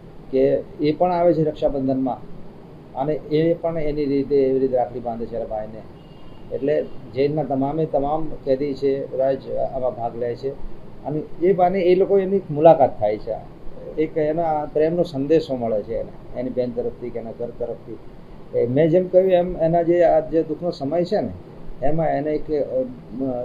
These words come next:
ટોનિક મળી જાય છે સમય પાસ કરવાનો. આ, આ એનું એક ખાસ મહત્વનું કારણ છે. અને જેલમાં અમે આ બેઝિક બેઝ છે અમારો જેલનો કે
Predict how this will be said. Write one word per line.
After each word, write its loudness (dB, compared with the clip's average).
ટોનિક 4
મળી 6
જાય 6
છે 0
સમય 0
પાસ -2
કરવાનો. -6
આ, 0
આ -2
એનું 0
એક 0
ખાસ 2
મહત્વનું 0
કારણ 0
છે. 0
અને 2
જેલમાં 0
અમે 4
આ 6
બેઝિક 6
બેઝ 12
છે -2
અમારો 2
જેલનો 0
કે 2